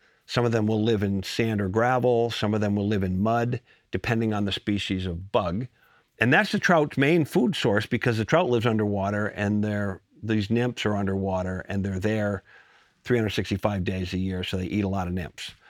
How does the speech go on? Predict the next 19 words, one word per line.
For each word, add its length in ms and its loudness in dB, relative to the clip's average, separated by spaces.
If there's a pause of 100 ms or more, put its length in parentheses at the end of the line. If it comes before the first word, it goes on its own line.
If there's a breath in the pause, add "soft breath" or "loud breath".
(520 soft breath)
The 60 -2
problem 280 4
for 140 2
a 40 -2
fly 240 4
fisherman 500 2
is 320 -2 (100)
you 100 -2
can't 260 0
see 260 0
any 180 -2
of 100 -12
that. 200 -12
That's 220 -4
all 180 2
hidden. 380 -2
That's 180 -6
underwater. 560 -2 (460 soft breath)
And 560 2